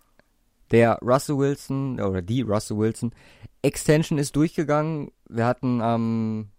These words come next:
und in unserer letzten Folge mit Alex am Ende nochmal relativ lange drüber gesprochen. Ähm, alles andere, wie gesagt, hätte mich auch stark überrascht. Hm, wie gesagt, wenn ihr euch das nochmal anhören wollt.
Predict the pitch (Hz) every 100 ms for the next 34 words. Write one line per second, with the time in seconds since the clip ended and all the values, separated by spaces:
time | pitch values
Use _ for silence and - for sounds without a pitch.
0 | - 104 101 95 123 123 120 120 131 127
1 | 120 117 - 110 113 - 110 - 127 123
2 | 117 120 110 113 113 117 107 113 110 104
3 | 107 104 - 107 110 110 - _ - -
4 | _ _ _ _ _ _ _ 101 104 101
5 | - 104 101 - 101 101 98 98 98 95
6 | 101 - 110 104 95 - 95 - - _
7 | _ _ - - 131 151 135 143 120 113
8 | 131 - - - _ _ _ _ _ _
9 | - 123 127 127 113 98 - 107 110 -
10 | 113 113 107 110 113 107 101 113 117 110
11 | 110 110